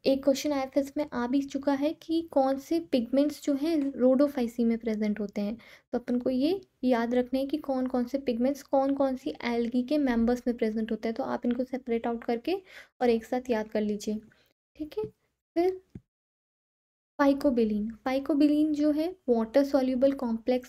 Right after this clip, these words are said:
of protein और bile pigments होता है, जो कि photosynthetic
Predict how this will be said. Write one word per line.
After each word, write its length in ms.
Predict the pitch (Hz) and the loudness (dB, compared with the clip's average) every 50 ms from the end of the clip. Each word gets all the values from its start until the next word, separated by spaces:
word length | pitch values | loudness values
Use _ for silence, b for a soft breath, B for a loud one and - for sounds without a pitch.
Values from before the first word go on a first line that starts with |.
| - 285 | -2 0
of 120 | 277 277 277 - - | 0 0 -2 -2 0
protein 440 | 247 226 220 226 - 254 269 285 285 | 0 0 0 0 -2 0 2 2 2
और 80 | 277 | 2
bile 340 | 277 262 220 220 220 226 220 | 2 0 0 2 0 0 0
pigments 460 | - 247 226 233 247 262 277 269 - | -2 -2 0 2 0 0 0 -2 -4
होता 200 | 262 247 - 262 | -6 -4 -4 -4
है, 180 | 262 277 311 - _ B B B B B B B B _ 277 | -4 -2 -4 -6 _ B B B B B B B B _ 0
जो 60 | 269 | 2
कि 100 | 285 294 | 2 2
photosynthetic 1400 | 294 - 277 254 262 269 254 254 277 269 277 - _ - - 294 285 269 277 277 269 254 - - - 320 330 | 2 4 2 4 4 4 2 2 0 -2 -6 -10 _ -4 0 2 2 2 2 0 -2 -2 -4 -6 -6 -6 -6